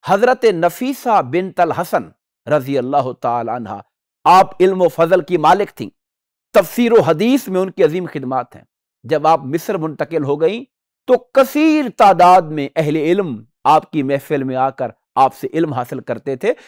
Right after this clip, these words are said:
जिनमें इमाम शाफई जैसी शख्सियत, इमाम अहमद बिन हंबल जैसी शख्सियत आपके तलामजा में और आपके हल्का दर्स के अंदर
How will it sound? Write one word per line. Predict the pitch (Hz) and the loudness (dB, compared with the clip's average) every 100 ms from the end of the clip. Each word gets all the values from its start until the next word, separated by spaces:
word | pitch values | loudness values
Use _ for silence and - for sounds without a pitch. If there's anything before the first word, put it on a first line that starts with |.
| - | -4
जिनमें | 139 190 214 | 0 0 0
इमाम | 208 208 214 | 2 2 0
शाफई | - 185 185 190 233 208 | 0 2 2 2 -4 0
जैसी | 185 180 170 | -2 -2 -6
शख्सियत, | 143 - 127 98 - _ _ _ _ _ _ - | -8 -10 -14 -14 -16 _ _ _ _ _ _ -6
इमाम | 208 220 240 214 | 0 2 2 0
अहमद | 196 202 196 | -2 0 0
बिन | 226 | -2
हंबल | 156 175 202 269 226 | 0 -2 0 0 2
जैसी | 214 - 185 | -2 -2 -6
शख्सियत | 165 139 - 123 107 - _ _ _ _ _ | -6 -10 -10 -6 -6 -8 _ _ _ _ _
आपके | 139 160 - 180 | -2 -2 -2 -8
तलामजा | - 151 143 160 170 170 | -4 -2 0 0 -2 -2
में | 156 143 - _ | -2 -6 -12 _
और | 135 135 | -2 0
आपके | 139 - | -2 -4
हल्का | 123 139 - 139 | -6 -6 -6 -6
दर्स | 110 143 - | -6 -8 -8
के | 143 | -10
अंदर | 117 120 | -8 -10